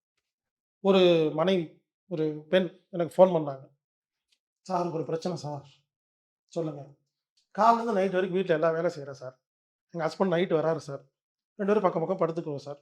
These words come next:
அவர் திரும்பி படுத்துருவார் சார். என் முகத்தை பார்க்க மாட்டார் சார். நானு ஒரு பத்து நிமிஷம் பேசுவேன். காலையிலேருந்து நடந்துச்சு இல்லையா? திரும்பங்கன்னா திரும்ப மாட்டேங்கிறாரு. காது கேக்குது சொல்லுங்கிறாரு. நான் பேசிட்டே இருப்பேன், அவர் தூங்கிடுறாரு. மன உளைச்சலா இருக்கு,"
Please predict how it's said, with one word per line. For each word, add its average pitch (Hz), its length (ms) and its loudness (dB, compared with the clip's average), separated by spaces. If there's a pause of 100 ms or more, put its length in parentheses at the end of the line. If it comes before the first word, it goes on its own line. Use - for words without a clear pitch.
(1120)
அவர் 240 260 6
திரும்பி 320 300 12
படுத்துருவார் 185 240 8
சார். 165 360 -2
என் 180 120 -8
முகத்தை 202 240 -2
பார்க்க 156 220 -2
மாட்டார் 147 280 -8
சார். 135 140 -16 (520)
நானு 269 540 2
ஒரு 214 100 -4
பத்து 196 240 0
நிமிஷம் 233 260 -2
பேசுவேன். 247 440 0 (320)
காலையிலேருந்து 180 360 0
நடந்துச்சு 202 240 0
இல்லையா? 165 400 -2 (680)
திரும்பங்கன்னா 302 460 10
திரும்ப 240 320 6
மாட்டேங்கிறாரு. 151 540 -4 (480)
காது 233 320 6
கேக்குது 214 420 4
சொல்லுங்கிறாரு. 170 580 -2 (580)
நான் 220 220 2
பேசிட்டே 262 300 4
இருப்பேன், 247 220 8
அவர் 240 120 -2
தூங்கிடுறாரு. 185 560 2 (1300)
மன 170 260 -2
உளைச்சலா 165 440 0
இருக்கு," 135 220 -14